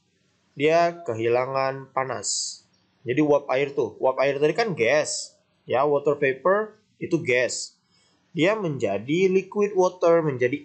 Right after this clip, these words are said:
air lagi, balik lagi menjadi air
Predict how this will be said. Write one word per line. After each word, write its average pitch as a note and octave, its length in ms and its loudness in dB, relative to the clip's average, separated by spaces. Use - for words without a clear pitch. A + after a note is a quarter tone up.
air D3 160 -2
lagi, C3+ 400 -2
balik C#3+ 320 0
lagi C3 240 0
menjadi A#2+ 320 -2
air A2+ 640 -6